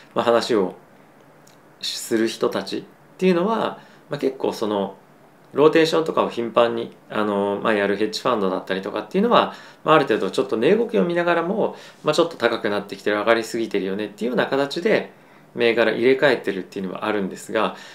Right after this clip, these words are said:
バリエーションがこれピーアールで五十八倍だからもうちょっと買わないよねみたいな議論っていうのは、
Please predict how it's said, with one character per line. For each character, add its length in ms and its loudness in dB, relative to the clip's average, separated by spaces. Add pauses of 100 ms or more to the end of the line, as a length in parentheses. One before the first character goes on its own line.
(180)
バ 140 2
リ 80 4
エ 40 4
ー 20 2
シ 120 -2
ョ 40 2
ン 20 0
が 80 2
こ 100 0
れ 60 0
ピ 240 -2
ー 100 4
ア 40 4
ー 40 2
ル 60 2
で 80 0
五 160 -4
十 180 0
八 240 -8
倍 160 2
だ 100 2
か 100 0
ら 60 0
も 120 -4
う 40 -4
ち 80 -2
ょ 40 0
っ 40 -4
と 40 -16
買 160 -4
わ 100 2
な 120 2
い 60 2
よ 80 2
ね 80 0
み 100 -2
た 100 -6
い 40 -4
な 60 -4
議 100 -2
論 180 0
っ 20 -8
て 120 -6
い 40 0
う 40 0
の 100 -2
は、 240 -2